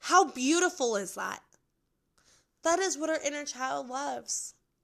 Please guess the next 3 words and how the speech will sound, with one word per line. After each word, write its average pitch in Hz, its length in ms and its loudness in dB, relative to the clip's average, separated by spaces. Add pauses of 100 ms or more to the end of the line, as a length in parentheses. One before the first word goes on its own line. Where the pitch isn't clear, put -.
(2750)
Lastly, 302 800 0
we 254 180 -10
meditate. 262 920 -8